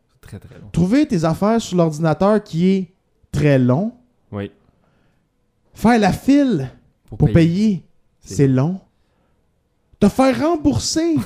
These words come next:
Speaker 1: <laughs>
Speaker 2: c'est long. Attendre au service à la clientèle pour avoir des produits que tu dois avoir dans l'entrepôt, c'est
Speaker 1: C'est
Speaker 2: long.
Speaker 1: C'est long.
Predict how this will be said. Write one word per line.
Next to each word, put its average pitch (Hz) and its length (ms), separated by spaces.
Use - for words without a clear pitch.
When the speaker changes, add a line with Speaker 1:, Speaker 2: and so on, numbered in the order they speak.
Speaker 1:
<laughs> - 300
Speaker 2:
c'est - 240
long. 202 340
Attendre 285 480
au - 20
service 220 360
à 247 40
la 208 40
clientèle 202 720
pour 160 180
avoir 190 340
des 170 160
produits 170 580
que 202 100
tu - 200
dois 170 240
avoir 170 340
dans 175 140
l'entrepôt, 151 600
c'est - 120
Speaker 1:
C'est 95 60
Speaker 2:
long. 110 340
Speaker 1:
C'est - 180
long. 92 160